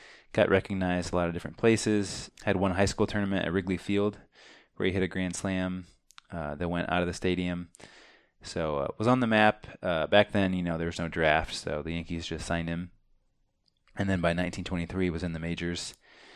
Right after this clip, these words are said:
uh, but didn't really s-, play full-time until nineteen twenty-five. And it was in nineteen twenty-five that his consecutive game streak started. June first, nineteen twenty-five, is when he became the everyday first baseman.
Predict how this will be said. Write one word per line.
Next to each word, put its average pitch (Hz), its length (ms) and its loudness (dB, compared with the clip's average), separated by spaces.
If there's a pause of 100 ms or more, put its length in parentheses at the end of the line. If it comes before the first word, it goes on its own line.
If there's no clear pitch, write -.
(420)
uh, 78 280 -2
but 110 120 4
didn't 151 160 10
really 151 120 8
s-, - 140 0
play - 360 8
full-time 135 480 8
until 110 180 -2
nineteen 104 280 0
twenty-five. 87 920 0 (600)
And 98 140 -2
it 98 60 4
was 110 120 4
in 131 80 6
nineteen 120 240 6
twenty-five 98 480 2
that 85 140 0
his 101 320 4
consecutive 95 560 2
game 90 180 -2
streak - 320 -6
started. - 440 0 (380)
June 104 360 0
first, 92 400 0
nineteen 92 220 -4
twenty-five, 82 680 -4 (460)
is 101 100 -4
when 101 80 4
he 92 80 2
became 87 460 -2
the 78 260 -4
everyday 92 300 4
first 98 260 -2
baseman. 82 380 -2